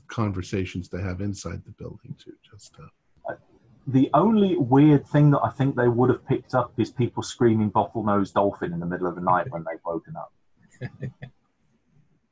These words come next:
Speaker 2: So somewhere, if there is someone listening at the end of that bug, they're
Speaker 1: Dolphin.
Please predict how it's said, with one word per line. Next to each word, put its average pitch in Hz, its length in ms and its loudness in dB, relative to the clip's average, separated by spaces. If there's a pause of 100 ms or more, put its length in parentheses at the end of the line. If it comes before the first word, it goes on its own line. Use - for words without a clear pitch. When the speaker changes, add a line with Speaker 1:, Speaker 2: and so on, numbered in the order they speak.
(1300)
Speaker 2:
So 110 160 0
somewhere, 151 600 4
if - 100 -4
there 143 160 2
is 165 120 2
someone 127 260 2
listening 117 380 0
at 117 80 -6
the 117 100 0
end 110 140 -2
of 98 80 -4
that - 240 0
bug, 117 300 2
they're 147 100 6
Speaker 1:
Dolphin. 165 120 6